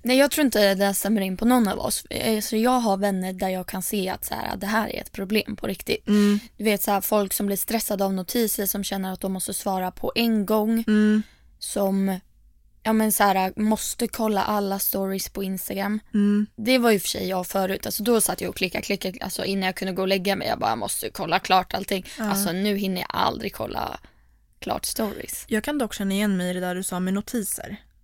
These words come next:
Speaker 1: Ja.
Speaker 2: Alltså att jag känner mig stressad
Speaker 1: Mm.
Speaker 2: av det. Ehm, jag vet inte vad det grundar sig egentligen, för jag vet att de som skriver till mig och så inte kräver, eh, det av mig. Alltså
Speaker 1: Mm.
Speaker 2: ett svar direkt eller sådär. Men jag känner mig stressad av att det finns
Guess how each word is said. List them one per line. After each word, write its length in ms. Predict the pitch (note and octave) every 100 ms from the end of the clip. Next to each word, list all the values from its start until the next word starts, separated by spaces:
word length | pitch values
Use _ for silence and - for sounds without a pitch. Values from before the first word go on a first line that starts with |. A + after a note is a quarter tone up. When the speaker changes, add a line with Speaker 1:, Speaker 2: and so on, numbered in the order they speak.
| _ -
Speaker 1:
Ja. 60 | G3
Speaker 2:
Alltså 220 | A3 A3
att 80 | G#3
jag 120 | G#3
känner 200 | G#3 G3
mig 120 | F#3+
stressad 760 | - G#3 - - G#3+ D3+ C3+ F2+ - - -
Speaker 1:
Mm. 120 | A3 A3+
Speaker 2:
av 100 | A#3
det. 200 | - G3+ G#3+ -
Ehm, 600 | - F#3+ F#3 F3+ F#3+ - - -
jag 180 | - G#3
vet 200 | C4 E4+
inte 180 | B3 F#3
vad 100 | F3+
det 80 | F3
grundar 380 | F#3+ G3+ G3+ B3
sig 160 | F3+
egentligen, 380 | E3+ G#3 - D#3+
för 120 | -
jag 60 | F3
vet 260 | G#3+ C4 F#3
att 160 | -
de 200 | F3 E3+
som 460 | - F3 E3 - - - - -
skriver 320 | - A3 G#3
till 120 | F3
mig 80 | D#3
och 60 | F3+
så 100 | -
inte 260 | F3 E3
kräver, 600 | E3 - B3+ D#3+ - D2+ - - -
eh, 140 | - - -
det 300 | - F#3+ C#3+
av 120 | -
mig. 260 | - - G#3
Alltså 180 | - A3+
Speaker 1:
Mm. 80 | A3
Speaker 2:
ett 60 | A#3
svar 160 | A#3+ E3
direkt 320 | D#3 - -
eller 120 | -
sådär. 280 | - - - - - - - -
Men 120 | G3
jag 100 | G3
känner 280 | A#3 A3 F#3+
mig 120 | F3
stressad 480 | - F#3 - G3+ D#3+
av 160 | A#2+ D#3
att 100 | -
det 100 | E3+
finns 640 | - F3 - - -